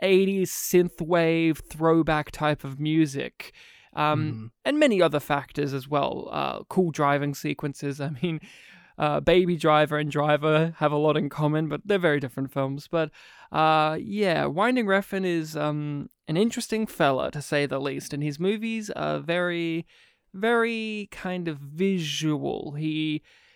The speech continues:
Speaker 1: doesn't really do a lot of dialogue a lot. He kind of just lets sequences play out, lots of interesting lighting, lots of interesting s-, uses of slow motion or fast, and,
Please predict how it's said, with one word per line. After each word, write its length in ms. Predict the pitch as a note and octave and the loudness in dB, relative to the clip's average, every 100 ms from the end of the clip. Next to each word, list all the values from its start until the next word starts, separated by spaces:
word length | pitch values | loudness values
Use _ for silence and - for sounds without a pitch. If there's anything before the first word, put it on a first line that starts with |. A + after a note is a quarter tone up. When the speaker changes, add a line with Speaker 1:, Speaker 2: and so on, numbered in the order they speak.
| _ | _
Speaker 1:
doesn't 320 | - G#3 G#3+ G#3 | -2 0 0 2
really 340 | G3+ G3+ G3+ | 2 2 -2
do 300 | F3 F#3+ G3 | -2 0 2
a 20 | |
lot 340 | F3+ F3 F3 F3 | 4 4 4 2
of 880 | F#3 E3+ E3 D#3+ D#3+ D#3+ D3+ D3 D3 | 2 4 4 4 2 0 -4 -12 -2
dialogue 840 | D#3+ E3+ G#3 A3+ A3+ A#3 B3 A3 A#3 | 0 2 2 0 0 -2 -4 -4 -8
a 120 | - | -6
lot. 560 | G#3+ A3+ A#3+ - - - F#3+ | -4 -2 -4 -6 -16 -20 -20
He 240 | - F#3 | -12 -12
kind 260 | E3 F3+ F#3+ | -6 -2 -2
of 100 | F3 | -2
just 280 | F#3 E3+ - | -4 -4 -6
lets 500 | E3+ E3+ - - - _ _ _ | -2 0 -2 -8 -12 _ _ _
sequences 800 | - - G#3+ - G#3 G3 F#3 E3+ | -8 -2 -2 -2 -4 -2 -4 -4
play 360 | - - D3+ D3+ | -8 -6 -4 0
out, 420 | F3+ G#3 G3+ - | 0 2 0 -4
lots 320 | D3+ D3+ - | -6 -6 -6
of 240 | D3+ C#3+ C3+ - _ | -4 -4 -6 -20 _
interesting 500 | E3+ E3 E3 C#3 C#3 | -4 -2 -6 -6 -4
lighting, 760 | C#3+ E3+ F#3 F#3 F3+ F3+ F3+ E3+ _ _ | 0 2 2 0 -2 -2 -4 -8 _ _
lots 240 | C#3+ C#3 - | -6 -4 -6
of 100 | C3+ | -6
interesting 440 | D3 D#3 C#3+ C#3 | -6 -8 -8 -8
s-, 180 | C#3 - | -10 -12
uses 500 | - D3+ D3 D3+ C#3 | -4 -2 -2 -4 -6
of 120 | C#3 B2 | -6 -8
slow 240 | - D3 | -4 -2
motion 480 | D3+ G3+ G3+ - E3 | 2 2 2 -4 -6
or 80 | C#3 | -6
fast, 720 | - F3+ F#3+ F#3 F#3+ - - | 0 2 2 0 -2 -6 -8
and, 260 | C#3 C#3+ | -8 -8